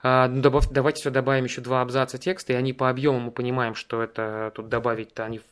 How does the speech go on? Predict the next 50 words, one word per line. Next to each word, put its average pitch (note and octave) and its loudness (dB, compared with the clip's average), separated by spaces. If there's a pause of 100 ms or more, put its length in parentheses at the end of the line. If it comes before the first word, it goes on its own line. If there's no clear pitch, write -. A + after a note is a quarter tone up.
(140)
вписываются A#2 -4
в - -18
тот - -8
объем, B2 0
который, A#2 -4
который A#2 -6 (540)
в, - -10
в, B2 -12
вот B2 -10
в C3 -2
эту C3 -4
стоимость B2+ -2
укладывается, D3+ 0
то - -10
мы B2 -4
это A#2+ -8
делаем. A#2 -4 (420)
Это B2 -10
не B2+ -2
допродажа, C3 2
это A#2+ -2
именно A#2+ -6 (140)
уточнение C3+ 0
задачи, B2+ -2
и A2+ -10
мы A#2 -10
просто - -16
это A#2 -20
делаем, C#3 0
потому A2+ -10
что A2+ -10
это, A2 -12
это A#2+ -10
наша A#2 -6
работа. A2 -6 (720)
Ну, C#3 0
если C#3+ 0
это, C#3+ 0
это D3 0
вы C#3 4
имели, A#2+ -4
если B2 -6
вы C#3+ 0
имеете D3+ -4
в - -4
виду C#3+ -6
допродажа, C#3 0
ну, C#3 -4
других C3 -6
частей, - -10